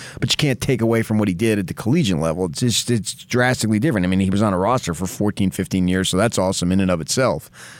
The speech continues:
But he wasn't the big-time player. But so what? At the collegiate level, he was incredible. And I don't know what Allgeier's going to do, but certainly it looks like he's got a spot in the N F L. And that performance, man, they just rode that man.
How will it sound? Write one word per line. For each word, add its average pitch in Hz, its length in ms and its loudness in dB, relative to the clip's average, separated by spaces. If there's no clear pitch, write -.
But 101 160 2
he 101 60 2
wasn't 98 240 2
the 90 40 2
big-time 95 500 0
player. 120 280 0
But 87 140 -2
so - 220 2
what? 107 280 2
At 73 80 -4
the - 80 -8
collegiate 110 380 0
level, 90 320 0
he 95 120 2
was 95 220 0
incredible. 101 600 -2
And 80 160 -4
I 107 100 0
don't 110 120 0
know 127 120 2
what 101 180 2
Allgeier's 95 420 0
going 98 260 0
to 85 60 -2
do, 117 240 2
but 87 180 0
certainly 92 520 0
it 95 60 0
looks 95 200 -2
like 92 160 0
he's 95 160 0
got 90 140 -2
a 85 40 -4
spot 98 340 -2
in 80 40 -2
the 92 100 0
N 90 60 0
F 82 140 -4
L. 107 200 2
And 92 100 0
that 127 200 0
performance, 107 680 -2
man, 92 240 0
they 113 120 2
just 104 220 0
rode 104 680 0
that 95 220 0
man. 92 340 0